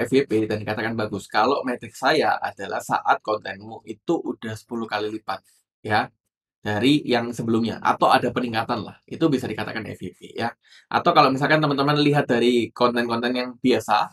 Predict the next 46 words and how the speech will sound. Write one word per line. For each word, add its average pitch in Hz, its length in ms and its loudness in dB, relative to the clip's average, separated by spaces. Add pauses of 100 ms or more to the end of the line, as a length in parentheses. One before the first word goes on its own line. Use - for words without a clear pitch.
(160)
kayak 104 160 0
gini, 113 240 -4
misalkan, 113 560 -6
dari 110 320 -4
satu 117 320 0
per 123 160 0
konten 117 320 2
ya, 104 240 -8
nggak - 240 -4
kita 104 160 -2
lihat 107 160 0
kayak 101 160 -2
analitik 104 400 -4
dari 101 160 -6
sebelumnya. 107 560 -6 (400)
Saat 208 320 6
teman-teman 185 400 4
misalkan 165 480 6
nih, - 120 0 (240)
satu 139 320 2
kontennya 131 480 2
itu 139 80 0
katakanlah 143 560 4
teman-teman 135 320 0
posting 135 160 0
konten 123 320 0
itu 165 80 0
dua 120 240 -2
ratus, 120 560 0
dua 107 240 -8
ratus, 127 320 -4
dua 107 160 -10
ratus 117 560 -8
ya. 107 160 -8 (320)
Tapi 127 240 6
tiba-tiba 180 400 4
saat 175 240 4
teman-teman 165 320 2
posting 175 560 4
dan 123 160 2
videonya 120 400 2
bisa 135 160 -4
menjangkau 120 720 -4
kayak 110 320 -4
dua 123 160 2
ribu 147 320 4